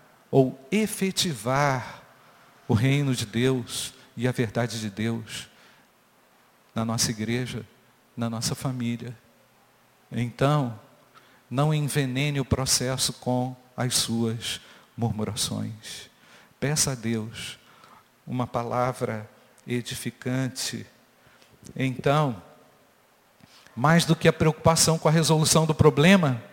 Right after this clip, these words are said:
o povo teve saudade do pecado, saudade do Egito.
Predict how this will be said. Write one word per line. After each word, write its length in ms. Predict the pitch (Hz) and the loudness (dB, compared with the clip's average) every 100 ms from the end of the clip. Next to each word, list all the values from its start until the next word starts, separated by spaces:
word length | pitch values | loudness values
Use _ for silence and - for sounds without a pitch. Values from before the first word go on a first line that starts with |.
| - - - - | -20 -20 -20 -6
o 120 | 156 | -4
povo 580 | 147 160 196 202 240 233 - - - | 6 10 10 10 6 2 -6 -18 0
teve 200 | 170 196 | 2 6
saudade 600 | - 208 185 165 190 208 | 6 4 4 4 6 6
do 100 | 220 | 4
pecado, 640 | 226 247 - 214 233 208 180 - - | 4 2 4 4 6 4 2 -4 -6
saudade 520 | - 220 202 208 226 | 2 2 6 4 4
do 120 | 226 | 4
Egito. 680 | 240 214 196 240 - 196 | 4 4 4 2 2 0